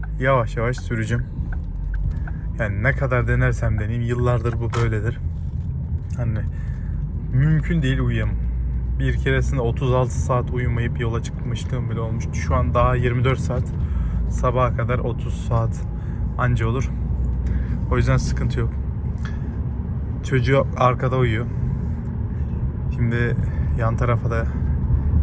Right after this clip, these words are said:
eşime şöyle dimdirek bir yatağa çevirdim ön koltuğu. Eşim de ehliyeti aldığı için kötü olursam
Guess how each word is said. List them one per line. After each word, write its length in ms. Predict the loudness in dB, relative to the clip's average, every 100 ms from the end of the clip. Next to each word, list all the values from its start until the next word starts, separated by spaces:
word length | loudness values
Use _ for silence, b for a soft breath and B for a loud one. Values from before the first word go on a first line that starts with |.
| 4
eşime 260 | 2 2
şöyle 340 | 2 2 2 2
dimdirek 440 | 0 0 0 -2
bir 80 | 0
yatağa 360 | 0 2 2 2
çevirdim 400 | 0 0 0 0
ön 100 | 0
koltuğu. 540 | 0 0 0 0 2 2 0 B B B B B 0 -2 -2
Eşim 280 | 0 0 2
de 60 | 4
ehliyeti 360 | 4 2 2
aldığı 220 | 2 2
için 280 | 2 0 0 0 0 0 0 -2 -2
kötü 260 | 0 0 2
olursam 440 | 2 2 0 0